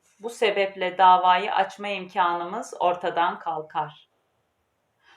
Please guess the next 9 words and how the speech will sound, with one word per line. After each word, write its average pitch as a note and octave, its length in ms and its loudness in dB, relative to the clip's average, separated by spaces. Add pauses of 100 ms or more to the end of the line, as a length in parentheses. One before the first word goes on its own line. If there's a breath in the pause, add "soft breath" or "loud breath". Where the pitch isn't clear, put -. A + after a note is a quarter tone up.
Sonuç - 420 -2
olarak F#3+ 640 4
boşanma G3+ 520 0
davasının F#3+ 880 2
boşanma F3+ 680 -4
kararı F#3+ 580 2
veren F#3 400 0
eş - 280 -2
tarafından E3+ 880 -4